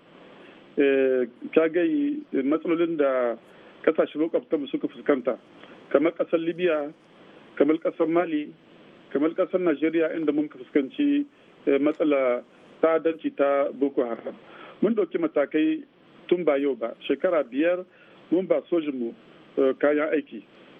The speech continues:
kuma mun yi, mun girka duk abin da ya kamata na, na samun rahoto da cikin lokaci domin ɗauka matakai na rigakafi, mu kare ƙasarmu,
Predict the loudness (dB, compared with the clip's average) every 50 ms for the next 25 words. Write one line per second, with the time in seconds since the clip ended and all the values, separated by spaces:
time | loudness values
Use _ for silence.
0 | -10 -2 0 0 2 2 2 2 4 2 0 -2 -6 _ _ -20 -20 -20 -20 -16
1 | -6 -2 0 0 0 0 0 -2 -2 -2 0 0 0 0 0 0 0 0 0 0
2 | 0 0 2 2 2 0 0 -2 -4 -8 -16 -20 -20 -10 -2 0 0 0 2 0
3 | 0 0 0 0 0 -2 -2 -2 0 2 0 2 2 2 2 2 2 -2 -4 -6
4 | -6 -2 0 2 4 4 4 2 2 0 -2 -2 -2 -2 -2 -4 0 0 0 2
5 | 2 0 0 0 0 -2 -2 0 -2 -2 0 0 -2 -2 -4 -6 -6 -2 0 0
6 | 0 0 -2 -6 -8 -10 -14 -14 -16 -20 -20 -20 -20 -10 0 0 2 2 2 0
7 | -2 -2 0 0 -2 -2 0 0 0 0 0 0 0 0 -2 -4 _ -20 -20 -14
8 | -6 -2 0 2 2 2 2 2 2 0 2 0 0 0 0 -4 -2 -4 -8 -10
9 | -12 -20 -20 -16 -6 -4 -4 -2 2 2 2 2 0 -2 -6 -4 -2 -2 -2 0
10 | 0 -2 -2